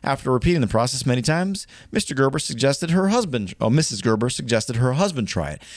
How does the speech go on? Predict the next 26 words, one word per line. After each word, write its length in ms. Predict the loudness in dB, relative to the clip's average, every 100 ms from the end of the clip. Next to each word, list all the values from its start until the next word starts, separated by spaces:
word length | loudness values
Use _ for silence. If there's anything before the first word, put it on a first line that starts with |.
| -12
She 180 | -2 2
watched 360 | 4 2 0 2
Dan 320 | 4 4 4
make 160 | 2
several 380 | 2 2 4 2
attempts 340 | 2 2 0 0
and 160 | 2
then 120 | 2
pointed 400 | 0 0 2 2
out 240 | 0 -2 -8 -18 -8 -2
that 140 | 2
the 80 | 4
work 240 | 4 2
of 80 | -2
straining 320 | -2 0 0
fruits 300 | 0 0 2
and 100 | 2
vegetables 480 | 2 0 0 0 2
could 160 | -2 0
easily 440 | 0 0 0 0
be 100 | 0
done 300 | 0 0 0
at 100 | -2
their 140 | -2 0
canning 480 | 2 2 2 0
business. 540 | -2 -6 -6 -10 -12